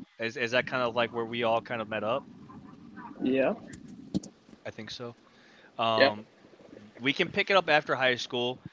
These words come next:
Speaker 1: Um, some of us went to college. Some of us knew what the hell we were doing.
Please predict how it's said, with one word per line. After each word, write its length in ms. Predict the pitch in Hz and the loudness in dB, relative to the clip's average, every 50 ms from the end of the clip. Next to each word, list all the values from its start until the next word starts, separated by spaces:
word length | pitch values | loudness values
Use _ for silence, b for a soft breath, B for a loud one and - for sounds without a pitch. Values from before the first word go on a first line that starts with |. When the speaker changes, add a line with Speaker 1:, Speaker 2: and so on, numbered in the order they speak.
| B B B B B - | B B B B B -6
Speaker 1:
Um, 520 | 123 117 117 113 113 113 113 110 110 117 - - - - - - - | -4 -2 0 0 0 0 -2 -4 -8 -12 -16 -20 -20 -20 -20 -16 -8
some 160 | - 135 135 | -2 0 0
of 100 | 143 139 | 2 4
us 180 | 147 139 127 - | 2 2 2 2
went 140 | 143 135 - | -4 -4 -4
to 60 | 139 | -4
college. 540 | - - 139 135 135 135 135 135 135 131 - | 2 6 8 10 10 10 8 6 2 2 0
Some 180 | - 127 123 | -4 -6 -6
of 80 | 120 127 | -4 -4
us 160 | 123 - - | -4 -4 -6
knew 160 | 117 120 123 | -8 -6 -6
what 120 | 120 113 - | -6 -6 -4
the 60 | 110 | -2
hell 180 | 113 117 117 113 | 2 2 2 2
we 60 | 113 | 2
were 140 | 113 110 107 | -2 -2 -2
doing. 460 | 101 110 110 113 110 110 110 110 110 | -2 -2 -2 0 -2 -2 -4 -4 -8